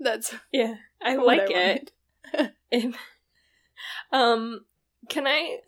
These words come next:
Speaker 2: okay, it's really late in the game to talk about this. I just had a thought about something that happened when I was combing my mind for all of the people who could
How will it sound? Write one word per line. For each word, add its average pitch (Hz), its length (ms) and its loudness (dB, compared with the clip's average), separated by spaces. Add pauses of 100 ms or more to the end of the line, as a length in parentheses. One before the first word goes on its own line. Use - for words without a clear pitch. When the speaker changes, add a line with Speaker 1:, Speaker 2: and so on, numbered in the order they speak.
(120)
Speaker 2:
okay, 185 500 0 (500)
it's 294 260 0 (100)
really 190 320 2
late 175 380 -2
in 214 140 0
the 196 100 0
game 170 440 -2 (220)
to - 120 -10
talk 196 260 -2
about 180 240 2
this. 180 400 -2 (100)
I 214 80 2
just 330 240 -2
had 226 160 0
a 165 100 0
thought 175 400 -4 (640)
about 185 540 2
something 175 440 -2
that - 160 -2
happened 180 500 -2
when 202 160 0
I 180 80 2
was 202 140 -2
combing 185 420 -2
my 175 160 -4 (240)
mind 190 500 -2
for - 220 -2
all 180 180 2
of 180 60 -14
the 190 80 -4
people 202 520 -4
who 202 120 -2
could 175 280 -8